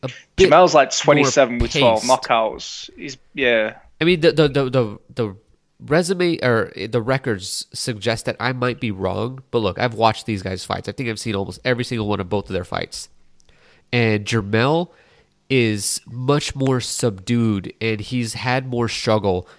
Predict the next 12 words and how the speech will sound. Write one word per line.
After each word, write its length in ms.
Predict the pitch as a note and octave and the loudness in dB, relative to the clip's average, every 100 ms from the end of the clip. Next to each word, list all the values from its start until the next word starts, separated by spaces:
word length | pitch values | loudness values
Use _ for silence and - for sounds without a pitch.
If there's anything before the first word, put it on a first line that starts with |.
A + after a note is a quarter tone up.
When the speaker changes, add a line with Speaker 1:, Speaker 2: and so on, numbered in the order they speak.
| _ | _
Speaker 1:
in 140 | - A2+ | -4 -2
his 360 | F#2 A2+ A2 | 0 0 0
career 380 | - B2 A#2+ A#2 | -2 -4 -2 -2
thus 220 | A#2 A#2+ | -2 -4
far 320 | - A2+ A#2+ B2 - _ _ - | -4 -2 -2 -4 -10 _ _ -4
than 160 | G#2+ G#2 | -4 -2
Jermall 420 | G#2+ G2 G2 G2 G2 | -2 -2 -2 0 -2
has. 200 | F#2+ F#2+ | -6 -8
Jermall, 480 | - G2+ G#2+ A#2 - | -6 -2 0 0 -2
but 200 | A#2 B2+ | -4 -4
Jermall 320 | - C#3 D#3 | 0 2 2
is, 180 | A#2 - | 2 -4